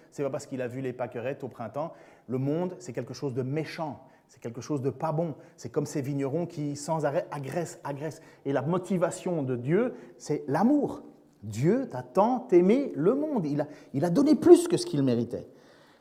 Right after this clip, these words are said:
Qu'il a envoyé, qu'il a donné son Fils unique pour que tous ceux qui placent leur confiance en lui échappent à la perdition et aient la vie éternelle. Et c'est là où on dit tous, Amen. Merci. En effet,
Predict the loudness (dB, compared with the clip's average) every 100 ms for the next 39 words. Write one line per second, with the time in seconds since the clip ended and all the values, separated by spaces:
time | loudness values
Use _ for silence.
0 | _ -4 0 2 2 -2 -2 -2 -2 -2
1 | -2 0 2 2 0 -2 -6 -6 -8 -6
2 | -4 -4 -6 -10 -6 -6 -2 -4 -2 -8
3 | -6 -10 -4 -4 -4 -8 -8 -8 -10 -8
4 | -10 -10 -12 -8 -8 -10 -20 _ _ _
5 | -8 -8 -6 -6 -6 -8 -6 -2 -2 -2
6 | -6 -10 -8 -8 -10 -16 _ _ _ -8
7 | -6 -4 -2 -2 0 -2 -4 -8 -6 -10
8 | -10 -16 -10 -4 -2 -2 -6 -10 -8 -10
9 | -10 -20 _ -20 -20 _ -20 -18 -18 -20
10 | -20 _ _ -6 -6 -6 -12 -16 -20 _
11 | -20 _ _ _ _ _ -2 4 4 6
12 | 4 4